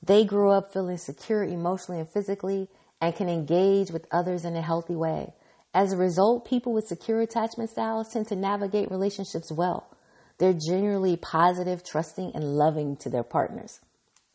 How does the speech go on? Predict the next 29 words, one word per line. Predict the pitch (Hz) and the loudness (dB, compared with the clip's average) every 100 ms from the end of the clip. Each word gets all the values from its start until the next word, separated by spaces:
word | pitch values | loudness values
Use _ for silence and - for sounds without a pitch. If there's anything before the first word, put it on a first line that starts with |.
| _ _ _ _ - - - - | _ _ _ _ -20 -20 -20 0
Those | 170 170 | 4 6
avoidant | 160 165 226 269 277 | 4 8 6 6 2
attachment | 262 311 285 - 277 | 0 2 0 0 -2
people, | 330 311 320 330 320 _ _ - - | -2 -2 -4 -6 -8 _ _ -8 -2
avoidant | 170 151 180 226 254 - | 0 2 2 4 2 0
is | 196 | -2
defined | 180 175 180 180 180 180 170 - | -2 0 0 2 0 -2 -4 0
by | 156 151 151 143 - _ _ | 0 2 0 -4 -8 _ _
failures | - - 220 226 233 233 226 - | -4 6 8 8 6 4 4 0
to | 190 | -4
build | 175 170 | 0 0
long-term | 156 175 196 202 - 180 175 | 2 2 2 -4 -4 -4 -4
relationships | 160 165 165 180 - 165 - | 0 -2 -2 -8 -6 -8 -8
with | - | -4
others | 170 170 165 151 | -2 0 -2 -2
due | 165 | -4
to | 156 165 | 0 -2
an | 151 - | -2 -2
inability | 190 208 185 190 190 190 | -2 0 2 2 2 0
to | - 170 - 160 | -2 -4 -2 -4
engage | 147 160 175 180 180 | -2 2 4 4 0
in | 160 151 - | -4 -6 -2
physical | 190 180 175 - | -2 -2 -4 -4
and | 165 | -4
emotional | 151 151 156 160 160 156 - - _ _ _ | -4 -2 -2 -2 -6 -6 -10 -20 _ _ _
intimacy. | 165 165 147 135 - - - _ _ _ _ - | -2 0 -2 -4 -6 -12 -14 _ _ _ _ -4
Avoidant | 139 139 156 196 233 233 - | -4 -2 -2 0 0 -2 -6
attached | - - 202 208 - | -8 -2 -2 -2 -10
adults | 156 180 185 - - | 0 2 2 -2 -16